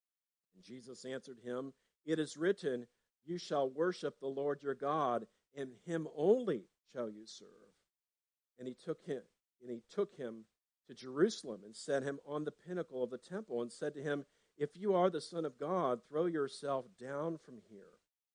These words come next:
For it is written, 'He will command his angels concerning you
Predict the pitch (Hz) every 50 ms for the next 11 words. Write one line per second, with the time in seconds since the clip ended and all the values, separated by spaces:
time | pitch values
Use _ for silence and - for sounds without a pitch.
0 | _ _ _ _ _ _ _ _ _ 165 175 180 175 160 - 143 165 190 208 202
1 | - 143 107 98 92 110 110 - _ _ _ _ _ - 196 196 190 175 - -
2 | - - 156 139 135 147 165 185 180 160 139 127 120 123 147 127 - - - 151
3 | 160 180 185 151 135 123 117 - - 139 131 117 - - 165 160 175 165 151 127
4 | 113 107 98 98 -